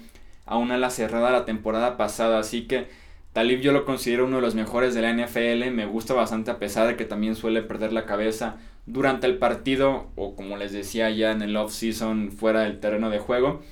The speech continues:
pero que el talento está ahí, el, físicamente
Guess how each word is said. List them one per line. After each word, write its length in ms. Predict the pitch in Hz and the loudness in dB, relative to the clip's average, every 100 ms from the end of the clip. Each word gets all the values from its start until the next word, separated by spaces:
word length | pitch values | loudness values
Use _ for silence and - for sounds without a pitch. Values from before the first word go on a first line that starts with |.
| - - - - - - | -20 -20 -20 -20 -10 0
pero 220 | 120 113 | 2 2
que 80 | 120 | 0
el 140 | 107 | 0
talento 400 | 113 127 135 139 | 2 2 2 0
está 220 | 131 123 | 2 4
ahí, 280 | 123 127 139 | 4 4 2
el, 440 | 131 110 85 76 80 | 2 0 -4 -10 -8
físicamente 1080 | - 123 143 127 113 120 120 123 123 113 | -4 -2 -2 -2 0 0 0 4 4 4